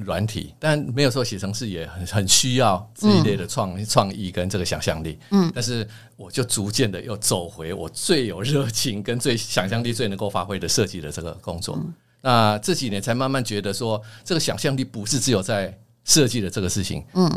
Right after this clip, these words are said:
Speaker 1: 在商业的部分，尤其是非常需要想象力。
Speaker 2: 怎么说？
Speaker 1: 例如说我这个阿克伯的，的成功，它不是只有一个设计的想象力，
Speaker 2: 嗯。
Speaker 1: 它在商业它启动了，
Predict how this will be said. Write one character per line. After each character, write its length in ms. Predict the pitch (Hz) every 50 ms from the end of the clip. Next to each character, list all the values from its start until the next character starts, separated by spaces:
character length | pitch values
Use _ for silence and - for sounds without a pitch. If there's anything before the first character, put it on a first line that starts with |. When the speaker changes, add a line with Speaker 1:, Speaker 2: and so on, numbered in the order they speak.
| 127 -
Speaker 1:
在 260 | - 123 110 104 - - -
商 360 | - - - 175 151 147 151
业 200 | 151 156 151 131
的 120 | 113 139 117
部 160 | - 127 107
分， 240 | 101 117 98 90 95 - - _ _ _ _ _ _ _ _
尤 200 | 123 113 98 117
其 220 | 113 - - 80
是 120 | - - 92
非 200 | - 101 95 92
常 120 | 95 76
需 140 | 87 - 87
要 100 | 85 78
想 200 | 76 - 80 80
象 220 | - - 78 80 78
力。 80 | - -
Speaker 2:
怎 160 | - 156 151
么 100 | 143 139
说？ 300 | - - - 147 156 147 - _ _ _ _ _ _ _ _ _ _ _ _ _ _ _ _
Speaker 1:
例 120 | - 135 143
如 100 | 127 110
说 180 | 107 - 117 110
我 140 | 98 92 87
这 100 | - 113
个 100 | 95 92
阿 120 | - 107
克 120 | 98 - 104
伯 160 | 78 78 73
的， 300 | - 82 82 - - - - _ _
的 260 | - 85 85 82 80
成 260 | - - - - 82 82
功， 280 | - 87 87 82 87 -
它 100 | 117 117
不 300 | 107 113 160 160 160 151
是 140 | 139 110
只 180 | 98 - - 101
有 180 | 98 87 78 -
一 80 | 95
个 160 | 92 - 87
设 160 | 82 - 95 85
计 140 | - 104
的 80 | 87 82
想 180 | 80 - - -
象 220 | - - 87 87
力， 160 | - 78 - _ _ _
Speaker 2:
嗯。 100 | - 180
Speaker 1:
它 60 | 180 170
在 160 | 165 139 123
商 320 | - - 156 120 123 127
业 160 | 123 120 110
它 160 | 101 110 117 117
启 420 | - - - - - 92 78 78 -
动 260 | - - 104 95 82
了， 140 | 80 87 82